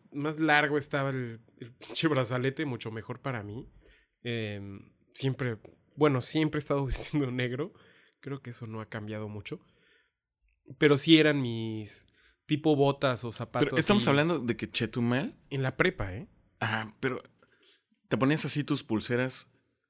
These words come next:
Speaker 2: y estamos hablando que Chetumal está en esta parte del, del Caribe mexicano.
Speaker 1: Sí,
Speaker 2: El
Speaker 1: claro.
Speaker 2: calor.
Speaker 1: Cuarenta grados.
Speaker 2: Espantoso.
Speaker 1: Sí, y uno
Speaker 2: Playa-,
Speaker 1: tomando
Speaker 2: playeras
Speaker 1: taxi.
Speaker 2: negras, tomando
Speaker 1: Sí, y yo con maquillaje de pandita, ¿no? <laughs>
Speaker 2: Con tu pulsera de cuero,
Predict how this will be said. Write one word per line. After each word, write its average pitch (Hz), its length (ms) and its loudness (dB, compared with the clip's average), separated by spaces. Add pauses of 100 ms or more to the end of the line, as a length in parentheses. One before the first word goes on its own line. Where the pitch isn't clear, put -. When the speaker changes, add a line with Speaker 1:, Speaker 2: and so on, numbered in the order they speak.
(160)
Speaker 2:
y 117 80 -2
estamos 135 260 -2
hablando 120 180 2
que 120 100 -2
Chetumal 123 440 2
está 117 200 -2
en 117 120 0
esta 110 240 -6
parte 113 260 0
del, 87 380 -2
del 90 180 -12
Caribe 107 320 0
mexicano. 90 460 -4
Speaker 1:
Sí, 123 320 -4
Speaker 2:
El 117 120 -2
Speaker 1:
claro. 107 60 -8
Speaker 2:
calor. 123 480 4 (460)
Speaker 1:
Cuarenta 120 380 -4
grados. 104 480 -10
Speaker 2:
Espantoso. 92 600 -4
Speaker 1:
Sí, 139 300 -2
y 147 100 4
uno 151 120 10
Speaker 2:
Playa-, 110 80 8
Speaker 1:
tomando 135 260 4
Speaker 2:
playeras 113 260 4
Speaker 1:
taxi. 110 100 0
Speaker 2:
negras, 113 420 -4 (260)
tomando 98 340 -4 (320)
Speaker 1:
Sí, 110 240 -10
y 143 140 2
yo 156 100 6
con 175 140 4
maquillaje 139 360 0
de 151 80 2
pandita, 113 520 -2
¿no? 214 80 12
<laughs> - 1200 6
Speaker 2:
Con 123 140 4
tu 120 140 4
pulsera 123 360 6
de 107 120 4
cuero, 110 440 4